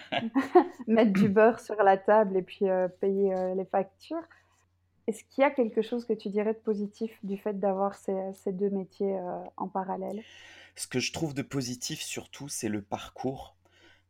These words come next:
Speaker 2: et le fait d'avoir fait un, un métier complètement différent avant,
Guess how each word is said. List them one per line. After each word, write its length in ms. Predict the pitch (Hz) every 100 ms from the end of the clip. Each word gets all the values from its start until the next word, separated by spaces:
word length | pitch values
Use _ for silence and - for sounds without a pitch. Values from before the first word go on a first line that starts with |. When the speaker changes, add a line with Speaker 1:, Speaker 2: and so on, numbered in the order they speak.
| _ _ _ _ _ _ _ _ -
Speaker 2:
et 80 | 135
le 60 |
fait 220 | 123 139
d'avoir 320 | 131 113 113 -
fait 260 | - 117
un, 480 | 113 104 101 101 98
un 160 | - 107
métier 360 | 107 107 123
complètement 540 | 113 117 104 104 110 107
différent 500 | 98 - 101 107 104
avant, 320 | 98 95